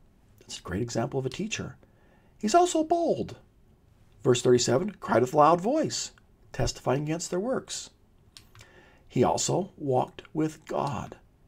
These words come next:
and taught, not essentially what he wanted to have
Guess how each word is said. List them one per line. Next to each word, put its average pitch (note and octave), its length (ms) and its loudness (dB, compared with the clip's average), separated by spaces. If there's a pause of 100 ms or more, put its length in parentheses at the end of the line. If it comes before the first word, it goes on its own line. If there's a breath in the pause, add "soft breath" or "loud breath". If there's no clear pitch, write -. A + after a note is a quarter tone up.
(340)
and C3 240 -4
taught, - 460 -4 (840 soft breath)
not B3+ 340 -4
essentially E3+ 540 -2
what C#3+ 180 0
he - 440 -4
wanted A2 240 0
to A2+ 60 -6
have G2+ 240 -4